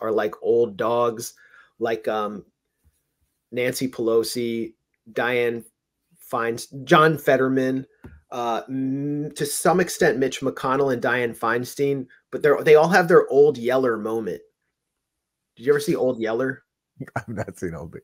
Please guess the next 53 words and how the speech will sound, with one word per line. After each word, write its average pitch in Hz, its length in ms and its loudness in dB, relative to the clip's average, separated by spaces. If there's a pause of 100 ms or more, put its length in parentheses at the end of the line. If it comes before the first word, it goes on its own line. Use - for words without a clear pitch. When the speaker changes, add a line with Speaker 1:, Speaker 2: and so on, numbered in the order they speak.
(140)
Speaker 2:
Old 85 200 -12
Yeller, - 220 -8
Speaker 1:
Okay, - 120 -6
Speaker 2:
no. 87 160 -6
Speaker 1:
well, 127 160 -6
great 147 340 4
children's 117 440 -4
film, 90 340 -8
like, 87 300 -14
you 107 140 -10
know, 95 100 -10
from 98 180 -14
the 98 80 -10
classic 104 520 -10
Disney 98 280 -8
era. 85 300 -8 (400)
But 143 120 6
at 147 40 6
Speaker 2:
Uh-huh. - 60 2
Speaker 1:
the 151 160 4
end, 151 200 4
Old 143 200 6
Yeller, 131 480 2
sorry 117 300 -2
to 110 80 -2
ruin 101 300 -2
it 92 160 -8
for 87 140 -10
anyone 87 320 -12
who 85 80 -18
hasn't 87 280 -20
seen 90 240 -14
it, - 140 -20
but - 100 -20 (220)
at 131 120 -8
the 143 140 4
end, 147 120 4
Old 127 200 2
Yeller 123 240 0
gets 98 200 -6
rabies 98 680 -6 (120)
and 92 380 -8
he 110 140 -10
has 98 140 -8
to 101 80 -16
be 92 120 -12
put - 280 -10
down. 95 360 -10 (220)
He's 92 140 -16
just 95 200 -10
like, 170 160 -12
"Rah, - 500 -2
rah," 233 140 2